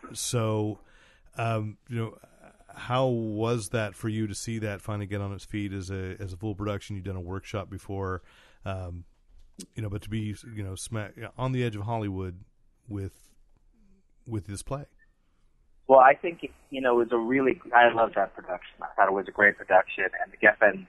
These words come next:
Speaker 2: the people are fantastic. And, you know, the, the, um, the director we had, uh, uh, Will, is, you know, like, he's great, and, uh,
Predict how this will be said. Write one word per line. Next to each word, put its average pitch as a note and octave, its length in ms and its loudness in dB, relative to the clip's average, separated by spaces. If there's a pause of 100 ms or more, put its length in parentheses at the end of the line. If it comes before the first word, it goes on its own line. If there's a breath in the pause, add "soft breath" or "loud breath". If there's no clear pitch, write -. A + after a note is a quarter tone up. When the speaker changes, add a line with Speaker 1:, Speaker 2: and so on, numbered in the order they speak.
Speaker 2:
the - 60 -12
people G#2 320 -2
are F#2 120 2
fantastic. F2+ 800 4
And, E2+ 120 -6 (460 loud breath)
you G#2+ 120 6
know, G2 100 8
the, G2 80 -2 (160)
the, F#2+ 340 8
um, F#2 320 10
the G2 80 4
director G2 360 4
we F#2 140 4
had, F2 320 8 (200)
uh, F2 240 10 (460 soft breath)
uh, F#2 220 10
Will, G2+ 300 10
is, G2 140 4 (160)
you F#2+ 140 -6
know, G2+ 60 2
like, F#2 200 -2
he's F#2+ 180 -4
great, G2 420 6 (100)
and, F#2 280 2
uh, F2 420 8